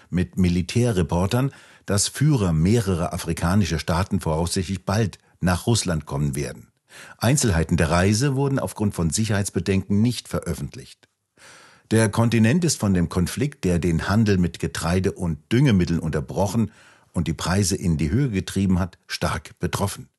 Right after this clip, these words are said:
Besonders Südafrika macht der Krieg zu schaffen.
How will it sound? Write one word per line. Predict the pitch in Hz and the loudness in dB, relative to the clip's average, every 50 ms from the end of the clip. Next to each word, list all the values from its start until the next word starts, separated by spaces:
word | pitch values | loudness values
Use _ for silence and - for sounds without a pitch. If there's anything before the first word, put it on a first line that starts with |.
| _ _ - - - _ - | _ _ -20 -20 -20 _ -4
Besonders | - 85 78 87 82 82 82 78 - | -2 0 2 2 2 2 0 0 0
Südafrika | 95 87 - 104 101 - - 85 85 - 76 73 | -2 0 0 0 -2 -2 -2 -4 -4 -2 -2 -2
macht | 76 76 73 - - | -2 -4 -6 -6 -6
der | 82 78 | -6 -6
Krieg | - - - 98 90 - - - - | -4 -4 -2 -2 -2 -2 -6 -14 -10
zu | - - | -8 -6
schaffen. | - - 82 82 - - 104 | -6 -6 -6 -8 -10 -14 -20